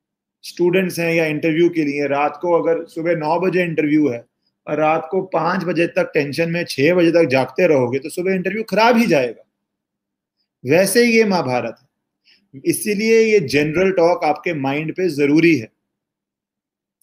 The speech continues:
इसीलिए ये जरूरी है कि अगर आप इतनी टेंशन ले लेंगे, इतने टेंशन ले लेंगे, तो आप लड़ ही नहीं पाएंगे। और अभी तो बहुत आगे लड़ना है,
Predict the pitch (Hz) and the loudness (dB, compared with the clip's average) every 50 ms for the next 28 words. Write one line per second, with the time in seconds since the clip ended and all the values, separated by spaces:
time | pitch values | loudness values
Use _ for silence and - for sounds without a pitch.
0 | _ - 170 165 - 220 226 214 - 220 220 214 214 202 165 165 151 143 135 127 | _ -6 -6 -6 -4 -4 -4 -2 0 2 4 4 4 4 2 0 -2 -2 -2 -2
1 | 120 117 107 104 - _ _ _ _ _ _ _ _ _ _ _ _ _ _ _ | -4 -6 -8 -10 -12 _ _ _ _ _ _ _ _ _ _ _ _ _ _ _
2 | _ _ _ _ _ _ _ _ _ _ _ _ _ _ _ _ - 160 156 160 | _ _ _ _ _ _ _ _ _ _ _ _ _ _ _ _ -4 -2 0 0
3 | 160 196 196 196 190 190 190 190 - - - _ _ _ _ _ _ _ _ _ | 2 2 2 2 4 2 2 0 -2 -8 -20 _ _ _ _ _ _ _ _ _
4 | _ _ _ _ _ _ _ _ _ _ _ _ _ - 156 143 156 190 202 220 | _ _ _ _ _ _ _ _ _ _ _ _ _ -8 -6 -2 -2 0 0 2
5 | 214 214 175 165 151 - 175 170 160 143 139 135 131 131 127 127 123 123 123 131 | 2 0 -2 -2 -4 -6 -6 -6 -4 -4 -4 -4 -4 -6 -6 -6 -6 -6 -6 -6
6 | 139 143 - - 151 143 170 165 185 202 214 220 214 196 170 160 147 165 156 147 | -8 -10 -10 -8 -8 -6 -6 -4 -2 0 0 0 0 0 -2 -2 -2 -4 -4 -2
7 | 139 135 127 135 139 151 170 160 202 208 196 196 202 214 208 220 220 220 220 202 | -2 -2 -2 -4 -4 -6 -6 -2 -2 -2 0 0 2 2 4 4 4 2 2 0
8 | 196 185 170 156 151 139 135 135 _ _ _ _ _ _ _ - - - 170 202 | 0 -2 -4 -4 -8 -12 -16 -20 _ _ _ _ _ _ _ -8 -4 -2 0 2
9 | 196 220 196 165 156 151 147 156 165 180 175 170 156 151 147 151 151 147 143 135 | 2 2 2 2 2 4 4 4 4 2 2 2 2 2 2 2 2 2 2 0
10 | 135 131 131 131 127 120 127 143 143 127 113 - | -2 -4 -4 -4 -4 -4 -4 -6 -6 -10 -14 -18